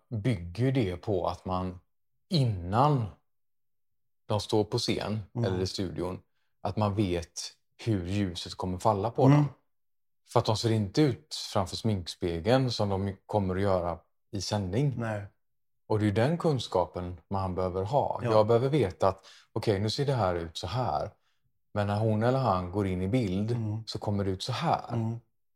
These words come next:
Speaker 1: Och det absolut bästa rådet man kan ge här nu, om man ska ge ett litet tips, det är ju faktiskt att se till att sminka sig framför ett, eh, fönster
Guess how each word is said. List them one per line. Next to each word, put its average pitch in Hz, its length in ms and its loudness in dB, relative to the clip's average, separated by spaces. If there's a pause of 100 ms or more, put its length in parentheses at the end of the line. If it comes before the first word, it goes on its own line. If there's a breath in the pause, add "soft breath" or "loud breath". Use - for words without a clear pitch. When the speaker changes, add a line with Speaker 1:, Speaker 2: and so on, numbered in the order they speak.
(520)
Speaker 1:
Och 120 140 0
det 113 240 6
absolut 117 420 0
bästa - 320 0
rådet 85 360 -2
man 90 140 -4
kan 95 160 0
ge 131 120 0
här 110 120 2
nu, 95 60 0
om 87 100 -4
man 85 120 -6
ska - 120 -6
ge 85 80 -2
ett 85 100 -6
litet - 240 -14
tips, - 440 -4 (320)
det - 80 -2
är 107 40 2
ju 101 40 2
faktiskt - 440 -2
att 82 160 -4
se - 160 -6
till 92 200 -4
att 85 80 -4
sminka 90 400 -4
sig 85 300 -6 (500)
framför 101 580 0
ett, - 420 -8
eh, 87 420 -2 (100)
fönster 113 720 0